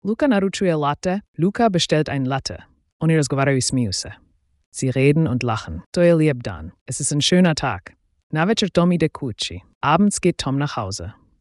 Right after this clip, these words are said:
Do sutra. Er sagt „Bis morgen“. Luka maše nazad. Luka winkt zurück. Tom se osjeća dobrodošlo. Tom fühlt sich willkommen.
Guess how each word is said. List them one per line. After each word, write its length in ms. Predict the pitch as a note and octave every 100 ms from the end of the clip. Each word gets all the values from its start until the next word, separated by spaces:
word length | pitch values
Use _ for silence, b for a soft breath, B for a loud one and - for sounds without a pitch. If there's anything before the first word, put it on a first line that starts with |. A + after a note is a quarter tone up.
| -
Do 100 | G#3+
sutra. 360 | - G3 - - - _ _ _ _ _ _ -
Er 60 |
sagt 220 | C3 B2 -
„Bis 180 | D#3+
morgen“. 340 | D#3 A2+ F#2+ F2+ _ _ _ _ G#3
Luka 220 | A#3 A#3+
maše 300 | G3+ G3 E3
nazad. 460 | D3+ C#3 G2+ - - -
Luka 280 | G3+ A3
winkt 320 | F3+ G3 - F3
zurück. 400 | E3 - - _ _
Tom 200 | G3+ A3
se 140 | A3 E3
osjeća 380 | E3+ G#3 -
dobrodošlo. 720 | D#3+ D#3+ D#3+ C3 A#2 A#2+ - E2+ _ _
Tom 300 | - E3+ A#3+
fühlt 280 | - F3+ F3
sich 200 | E3+ -
willkommen. 540 | C#3 - D3 G2+ D#2+